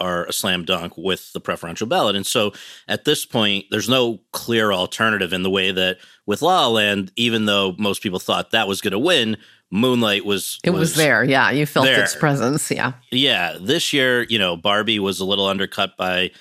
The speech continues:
Speaker 1: the nominations, which I'm sure we'll discuss. And then there are others that all have support, you know, American Fiction and Poor Things and whatever, but there's no one clear alternative. So I think that Oppenheimer is the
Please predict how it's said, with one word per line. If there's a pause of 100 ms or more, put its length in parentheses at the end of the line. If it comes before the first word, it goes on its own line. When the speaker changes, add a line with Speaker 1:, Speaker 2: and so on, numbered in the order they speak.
(240)
Speaker 1:
the
nominations,
which
I'm
sure
we'll
discuss.
And (240)
then
there
are
others
that
all
have
support,
you
know,
American
Fiction
and
Poor
Things
and
whatever, (260)
but
there's
no
one
clear
alternative.
So
I
think
that
Oppenheimer
is
the